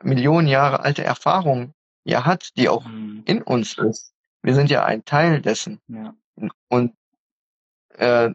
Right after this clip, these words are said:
Speaker 1: <laughs> der andere Teil, der, der Verstand ist ja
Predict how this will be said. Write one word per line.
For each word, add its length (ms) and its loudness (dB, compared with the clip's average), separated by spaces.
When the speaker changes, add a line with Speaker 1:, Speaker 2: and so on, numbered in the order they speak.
Speaker 1:
<laughs> 260 -4
der 320 -2
andere 260 0
Teil, 340 2
der, 340 2
der 220 -6
Verstand 420 0
ist 140 -6
ja 200 0